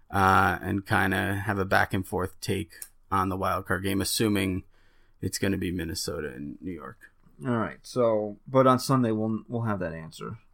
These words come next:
Speaker 2: I would assume at that point we'd have that answer.
Speaker 1: Yes.
Speaker 2: All right. So, so let's wrap up, uh, episode number seven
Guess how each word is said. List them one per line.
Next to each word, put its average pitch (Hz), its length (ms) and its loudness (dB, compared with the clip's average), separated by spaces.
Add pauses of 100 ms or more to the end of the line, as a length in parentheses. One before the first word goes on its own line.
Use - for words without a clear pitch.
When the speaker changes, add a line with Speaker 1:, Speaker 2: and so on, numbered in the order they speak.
(140)
Speaker 2:
I 101 100 -6
would 104 180 -4
assume 117 580 -6
at - 100 -12
that 110 180 -2
point 110 280 8
we'd 113 120 -4
have 110 160 0
that 104 140 0
answer. 104 440 -6 (180)
Speaker 1:
Yes. - 420 -12 (220)
Speaker 2:
All 127 80 4
right. 117 200 4
So, 127 480 6 (460)
so 123 220 0
let's 123 200 0
wrap 123 320 4
up, 120 240 4 (140)
uh, 123 320 8
episode 120 440 0
number 117 260 2
seven 143 680 4